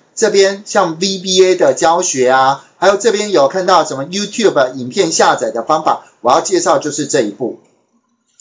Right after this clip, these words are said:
也蛮多人观看的，两天有一百五十次，那就是一天大概有七八十次的人看到这一部影片。好，有看到吗？原来哦，这部影片也蛮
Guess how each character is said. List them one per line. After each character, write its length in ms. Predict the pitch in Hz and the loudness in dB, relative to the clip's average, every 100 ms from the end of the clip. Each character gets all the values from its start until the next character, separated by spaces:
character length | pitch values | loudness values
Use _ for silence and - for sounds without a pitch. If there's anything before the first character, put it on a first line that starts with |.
| _ - | _ 0
也 120 | 151 | 2
蛮 220 | 160 180 | 2 0
多 160 | 233 208 | 2 2
人 180 | 135 | 0
观 200 | 147 151 | 0 -2
看 240 | 151 175 120 | -2 -4 -4
的， 180 | 113 - _ _ | -8 -12 _ _
两 260 | 151 147 143 | 0 0 -2
天 220 | 202 202 | -6 0
有 200 | 170 - - _ - | -2 -2 -12 _ -8
一 120 | 196 | -8
百 500 | - _ 139 127 - | -8 _ 0 0 -6
五 220 | 147 117 117 | -8 -6 -2
十 320 | - 120 127 | -2 -2 -4
次， 560 | - - - 151 110 - | -2 0 0 0 -4 -4
那 160 | 180 | -4
就 160 | 143 175 | 0 0
是 140 | 180 | -2
一 160 | 180 170 | -4 -4
天 320 | 165 160 180 | -2 -2 -2
大 160 | 175 156 | -2 0
概 80 | 156 | 0
有 160 | - - _ | 0 -6 _
七 220 | - 165 | -4 -2
八 240 | 160 151 160 | 0 0 -2
十 160 | - 113 | -4 -4
次 240 | - 135 | -4 -4
的 120 | 110 | -4
人 220 | 98 101 - | -6 -8 -6
看 300 | 175 135 - | -4 -4 -2
到 260 | 156 123 - | -2 -2 -6
这 140 | - 151 | -2 -2
一 80 | |
部 260 | 127 165 110 | 0 -2 -2
影 160 | 95 - | -6 -2
片。 360 | 190 151 - - _ _ _ _ | 2 2 0 -12 _ _ _ _
好， 360 | - 113 160 - _ - | -2 0 -2 -8 _ 0
有 140 | 165 | 2
看 200 | 165 233 | 2 -2
到 120 | 233 208 | -2 0
吗？ 300 | 196 202 - _ _ | -2 -4 -10 _ _
原 140 | 196 | -2
来 260 | 269 254 196 | 2 2 4
哦， 340 | 214 185 - - _ | 4 2 0 -10 _
这 180 | - 262 | 0 2
部 140 | 254 | 2
影 220 | 240 151 139 | -4 -6 -2
片 360 | 247 202 147 | 0 0 0
也 120 | 139 | -2
蛮 360 | 135 139 170 | 0 0 -2